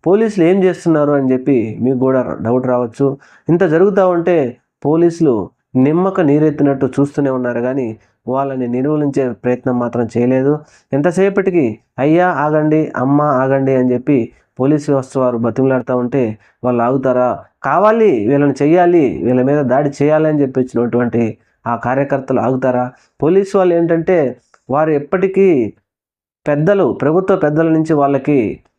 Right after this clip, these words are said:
ఇవి, ఇది చేయకూడదు, ఇవి మీరు పాటించకూడదు అని చెప్పేసి రూల్స్ ఉన్నందువలన వాళ్ళు అలా చేయలేకపోయినట్టున్నారు. కానీ లేకపోతే ఇదేంటి, రెండు వందల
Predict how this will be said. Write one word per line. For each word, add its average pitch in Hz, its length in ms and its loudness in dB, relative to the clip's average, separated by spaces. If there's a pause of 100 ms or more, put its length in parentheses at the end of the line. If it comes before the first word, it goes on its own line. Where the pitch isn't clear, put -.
(140)
ఇవి, 147 200 4
ఇది 135 400 2
చేయకూడదు, 170 680 2
ఇవి 147 180 2
మీరు 143 220 4
పాటించకూడదు 156 720 0
అని 139 180 2
చెప్పేసి 135 400 0
రూల్స్ 139 360 0
ఉన్నందువలన 131 640 0 (320)
వాళ్ళు 127 200 2
అలా 123 180 2 (100)
చేయలేకపోయినట్టున్నారు. 127 840 0
కానీ 123 360 0 (360)
లేకపోతే 151 720 -2 (240)
ఇదేంటి, 165 580 0 (280)
రెండు 147 240 2
వందల 147 280 0